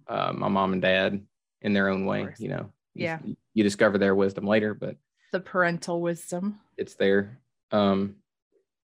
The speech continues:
Speaker 1: um, Nathan, uh, at, at the the youth, uh, coordinator that I work with. I think he's a very wise person. Eleanor,
Speaker 2: Yeah.
Speaker 1: in her way, is very, very wise
Speaker 2: Yeah.
Speaker 1: person. And,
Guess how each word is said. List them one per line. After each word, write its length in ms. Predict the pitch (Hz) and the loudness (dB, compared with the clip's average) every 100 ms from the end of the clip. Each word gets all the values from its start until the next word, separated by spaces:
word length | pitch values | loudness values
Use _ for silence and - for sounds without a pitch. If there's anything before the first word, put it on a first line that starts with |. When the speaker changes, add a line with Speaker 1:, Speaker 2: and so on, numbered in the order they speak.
| _ _ _ _ _ _ _ _ - | _ _ _ _ _ _ _ _ 2
Speaker 1:
um, 580 | 208 269 277 247 196 - _ _ _ _ _ - | 4 6 4 2 0 -12 _ _ _ _ _ 4
Nathan, 400 | 180 190 180 180 _ _ _ _ _ | 4 4 -2 -6 _ _ _ _ _
uh, 320 | 120 113 110 - | 0 2 2 2
at, 260 | 110 110 _ _ | -2 -2 _ _
at 160 | 117 - | -16 -4
the 320 | 104 101 101 - _ _ - | 2 2 0 -8 _ _ -10
the 160 | - - - - | -10 -12 -18 -4
youth, 300 | 110 104 - _ _ _ _ - | -2 -2 -6 _ _ _ _ -2
uh, 220 | 101 104 | 0 -2
coordinator 600 | - 104 101 101 104 - _ _ - | 0 2 4 2 0 -4 _ _ -4
that 140 | 101 | 0
I 80 | 98 | 2
work 260 | 98 98 95 | 2 0 0
with. 220 | 101 101 104 | -2 -2 -6
I 80 | 104 | -8
think 220 | 104 104 | -8 -6
he's 160 | 104 | -6
a 160 | 113 101 - - | -4 -8 -6 0
very 140 | 104 | 2
wise 280 | 104 104 101 | 2 0 -2
person. 380 | 104 98 110 - 98 | -4 -4 -6 -4 0
Eleanor, 280 | 104 107 127 | 2 2 0
Speaker 2:
Yeah. 160 | 160 123 | 0 2
Speaker 1:
in 40 | |
her 140 | 101 | 0
way, 220 | 107 104 117 | 0 -2 -2
is 80 | |
very, 260 | - 107 110 | -4 -2 -2
very 220 | 107 107 | 0 0
wise 240 | 104 107 101 | 2 0 0
Speaker 2:
Yeah. 60 | |
Speaker 1:
person. 320 | 107 107 113 | -4 -4 -4
And, 160 | 107 | -6